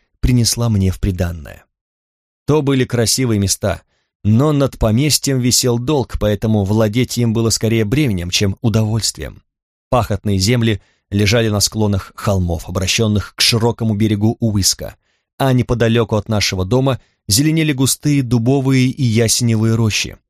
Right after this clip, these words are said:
Сверху текли маленькие чистые ручьи, прорезавшие поля с посевами ржи, ячменя и пшеницы. Дом наш представлял собой насквозь продымленное строение из дуба,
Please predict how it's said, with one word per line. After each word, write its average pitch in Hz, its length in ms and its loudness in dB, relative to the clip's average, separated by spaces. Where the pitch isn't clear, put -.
Сверху 120 460 0
текли 117 500 0
маленькие 120 500 2
чистые 113 420 0
ручьи, 131 480 0
прорезавшие 127 720 0
поля 117 280 0
с 123 100 0
посевами 113 500 0
ржи, 123 440 -2
ячменя 120 680 0
и 131 80 0
пшеницы. 101 680 -4
Дом 131 360 2
наш - 260 -8
представлял 127 540 -2
собой 131 280 0
насквозь 123 480 -2
продымленное 120 760 0
строение 117 640 -2
из 113 260 0
дуба, 123 400 -2